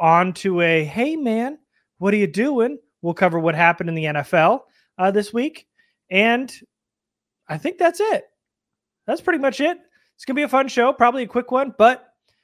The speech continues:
just wanted to cover some things here on Score More. So, with that, your teaser, Quentin Johnston.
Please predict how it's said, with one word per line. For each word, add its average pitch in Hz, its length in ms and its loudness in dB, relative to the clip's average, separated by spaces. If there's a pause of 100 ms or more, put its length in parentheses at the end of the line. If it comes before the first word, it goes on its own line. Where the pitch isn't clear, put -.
(140)
just 208 160 -10
wanted 220 280 0
to 190 240 2
cover 196 240 0
some 190 160 -8
things 185 300 -6
here 185 300 -2
on 170 260 -2
Score 180 340 -4
More. 165 280 -6
So, 240 440 0 (680)
with 240 220 0
that, 208 400 0 (640)
your 185 140 -4
teaser, 190 500 -8 (240)
Quentin 226 280 0
Johnston. 185 500 -2